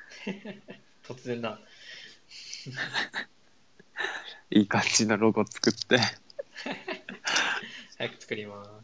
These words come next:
Speaker 1: す。
Speaker 2: で、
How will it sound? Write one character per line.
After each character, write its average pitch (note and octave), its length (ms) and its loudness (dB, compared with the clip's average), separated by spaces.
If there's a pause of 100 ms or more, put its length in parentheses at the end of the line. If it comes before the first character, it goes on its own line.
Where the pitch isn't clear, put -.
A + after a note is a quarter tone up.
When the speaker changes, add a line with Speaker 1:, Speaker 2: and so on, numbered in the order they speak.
Speaker 1:
す。 - 160 -20 (3500)
Speaker 2:
で、 A#2 260 10